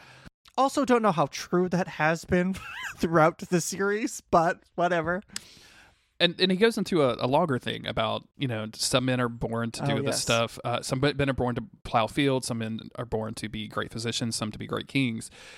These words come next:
Speaker 2: And Merlin says that he was born to serve Arthur and says, "I'm proud of that and I wouldn't change a thing." And at this point, Arthur, you can tell, is just, he is so overwhelmed with emotion that his brain has
Speaker 1: Mm-hmm.
Speaker 2: short-circuited. He just looks, st-,
Speaker 1: He
Speaker 2: he looks stupefied.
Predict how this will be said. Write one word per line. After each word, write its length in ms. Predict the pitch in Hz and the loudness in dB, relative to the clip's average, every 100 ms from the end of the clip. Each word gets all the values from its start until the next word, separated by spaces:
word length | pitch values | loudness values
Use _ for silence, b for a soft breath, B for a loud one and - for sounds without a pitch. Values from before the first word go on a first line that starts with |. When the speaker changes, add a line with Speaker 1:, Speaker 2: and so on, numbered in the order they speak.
| B | B
Speaker 2:
And 140 | 123 | 0
Merlin 180 | 127 135 | 2 2
says 160 | 127 120 | 0 -2
that 140 | 101 | 0
he 120 | 143 | 2
was 160 | 143 123 | 4 2
born 340 | 120 113 117 113 | 0 0 0 -2
to 160 | 110 | -4
serve 560 | - - 110 113 113 - | -2 0 -2 -2 -6 -8
Arthur 460 | 120 110 - - - B B B B - | -8 -6 -8 -8 -12 B B B B -6
and 260 | 117 107 104 | -4 -2 0
says, 280 | 107 104 - | -2 -2 0
"I'm 140 | 123 123 | 0 2
proud 240 | 117 113 | 2 2
of 60 | 110 | 0
that 160 | 107 | -6
and 80 | 117 | -6
I 60 | 113 | -4
wouldn't 240 | 107 110 | -4 -4
change 240 | - 107 113 | -4 -4 -4
a 60 | |
thing." 400 | - 110 110 - - | -8 -8 -8 -10 -8
And 160 | - 131 | 0 2
at 60 | 135 | 4
this 160 | 165 | 2
point, 260 | - 151 123 | 2 2 2
Arthur, 280 | 123 123 117 113 | -2 -2 -4 -6
you 100 | 110 | -6
can 140 | 123 | -4
tell, 260 | 135 110 110 | 0 0 -2
is 160 | 110 | -4
just, 340 | - 107 - B B B B | -4 -4 -6 B B B B
he 180 | - 151 | -2 2
is 60 | 131 | 4
so 260 | - 143 131 | 4 2 2
overwhelmed 580 | 131 127 123 120 113 113 | 0 0 2 2 0 -2
with 140 | 113 | -2
emotion 340 | 107 107 131 110 | -2 -2 0 -2
that 80 | 101 | -4
his 120 | - | -6
brain 320 | 107 101 117 | -4 -2 0
has 120 | 135 | 0
Speaker 1:
Mm-hmm. 40 | 143 | 0
Speaker 2:
short-circuited. 540 | 147 - 147 165 151 | 0 2 0 2 2
He 100 | 143 | 2
just 180 | 156 - | 2 2
looks, 200 | 139 - | 0 0
st-, 260 | - 220 240 | 2 4 6
Speaker 1:
He 160 | 262 220 | 6 6
Speaker 2:
he 20 | |
looks 200 | 156 - | 4 2
stupefied. 880 | - - 123 110 - 85 65 - | 0 0 0 0 -4 -4 -4 -6